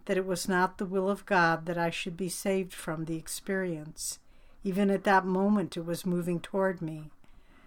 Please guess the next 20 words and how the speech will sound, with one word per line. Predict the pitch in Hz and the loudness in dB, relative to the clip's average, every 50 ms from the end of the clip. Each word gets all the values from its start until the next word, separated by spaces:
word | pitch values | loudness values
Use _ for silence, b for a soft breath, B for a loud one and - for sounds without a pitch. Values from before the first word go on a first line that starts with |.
| b b b b - | b b b b -12
Suddenly, | - - - 208 220 214 240 214 180 170 165 160 160 165 165 165 b b b b b b - - | -10 0 4 4 6 6 6 4 4 2 0 -2 -2 -6 -8 -10 b b b b b b -10 -6
God | - 180 185 190 185 - | -4 -2 0 -2 -2 -4
told | - - - 202 196 185 | -8 -6 -4 -2 -2 0
me | 202 202 | -2 -2
the | 190 - 208 | -2 -4 -6
prayer | 208 - - - 208 196 190 190 180 | -8 -8 -8 -4 -2 0 0 0 -2
he | - - | -4 -6
would | 208 196 208 202 | -6 -4 -4 -2
listen | 196 180 175 - - - 165 151 139 | -2 -2 -2 -4 -4 -6 -6 -6 -8
to, | - - 170 160 160 160 156 b b b b b b b b | -8 -10 -10 -12 -12 -14 -16 b b b b b b b b
and | - 175 175 | -4 -2 0
I | 175 175 | 0 0
said | 170 - - - 190 185 180 - - | 0 -2 -2 0 0 0 0 -2 -8
quickly, | - - - 208 202 - - - 160 156 151 147 156 - b b b b b b b b b - | -4 -2 -2 -2 -2 -4 -8 -8 -8 -8 -8 -10 -12 -16 b b b b b b b b b -14
'Change | - - - - 190 190 196 196 202 202 208 196 - - | -12 -8 -4 -2 0 2 2 2 4 2 2 0 0 2
no | 208 202 202 202 202 202 | 4 4 6 6 4 2
circumstance | 202 - - - 226 202 - - 202 196 - - - 214 202 202 202 196 - | 0 -2 0 0 0 0 0 -2 -4 -2 -4 -2 0 2 2 2 0 -2 -2
of | 190 165 151 | -4 -2 -2
my | 165 165 175 180 | 0 0 0 0
life. | 185 190 180 175 170 160 156 156 151 - - - - | 0 0 2 2 2 0 -2 -4 -10 -14 -16 -20 -20